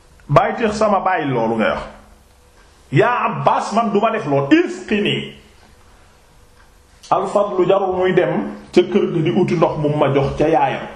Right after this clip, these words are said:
Déedéet. Waaw. Déedéet. Waaye. Ah.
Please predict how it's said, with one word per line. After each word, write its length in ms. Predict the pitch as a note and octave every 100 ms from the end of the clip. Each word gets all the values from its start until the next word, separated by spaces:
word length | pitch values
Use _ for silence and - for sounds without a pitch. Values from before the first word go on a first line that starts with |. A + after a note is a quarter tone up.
| - - -
Déedéet. 800 | G#2+ D3+ F3 F#3+ E3 - - - - - _ _ _ _ _ _ _ _ _ _ -
Waaw. 240 | - - - - - _ _ _ _ _ _ _ _ _ _ _ _ _ _ _ _ _ - _ _ _ _
Déedéet. 420 | - D3+ - - - - - - _ - - _ - - - - - - - - _ _
Waaye. 680 | F2+ A#2+ D3 F3+ C#3+ - - - - - - _ - - _ _ _ _ _ - _ _ -
Ah. 880 | C3 E3 G3+ G#3+ G#3+ G#3+ A3 A3